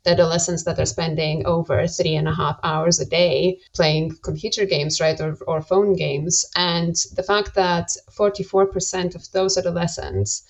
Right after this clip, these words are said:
are reporting really well-being that's higher than the, in those that are not doing any gaming. So it's not only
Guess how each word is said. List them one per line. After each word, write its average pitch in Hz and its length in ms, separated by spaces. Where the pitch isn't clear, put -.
are 180 140
reporting 196 560
really 175 420
well-being 185 560
that's 170 200
higher 208 540
than 170 320
the, 175 160
in 175 160
those 180 260
that - 160
are 165 140
not 170 300
doing 156 260
any 208 260
gaming. 95 560
So 175 520
it's 180 160
not 180 220
only 165 320